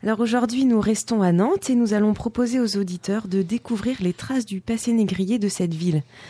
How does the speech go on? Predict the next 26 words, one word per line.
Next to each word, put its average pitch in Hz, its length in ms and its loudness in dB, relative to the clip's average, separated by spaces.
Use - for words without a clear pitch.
La 190 160 2
mémoire 254 380 4
est 214 60 2
la 202 140 2
santé 254 340 0
du 208 140 0
monde », 196 240 4
nous 175 160 4
dit 185 260 -8
Éric 180 320 -2
Orsena, 160 480 -2
une 208 140 4
mémoire 208 380 4
qui - 100 -4
n'a 170 140 4
pas 277 180 -2
toujours 247 340 -2
été 214 200 0
simple 226 400 0
à 214 80 2
évoquer 196 480 0
à 170 100 2
Nantes 185 340 2
et 170 100 4
ailleurs 180 280 2
également. 147 440 0